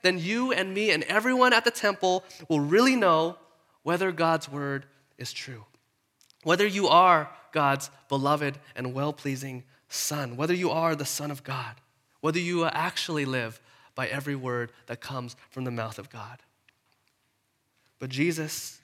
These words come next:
will not take the bait. Verse seven. This time citing Deuteronomy chapter six, Jesus answered,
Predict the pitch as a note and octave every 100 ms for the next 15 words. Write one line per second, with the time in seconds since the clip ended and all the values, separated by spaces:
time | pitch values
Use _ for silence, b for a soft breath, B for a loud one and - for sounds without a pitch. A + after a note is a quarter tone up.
0 | _ B2 A#2 A2 A2+ - A2+ G#2+ G#2 _
1 | _ _ _ _ _ _ _ - B2+ -
2 | A2+ A2 A2 _ _ _ b b - -
3 | D#3 D3+ - D3 D3 C#3+ C#3+ C#3+ C3 C3+
4 | C3 C3+ C#3+ - F#3+ F#3 - E3 D#3 D3
5 | E3 D#3+ E3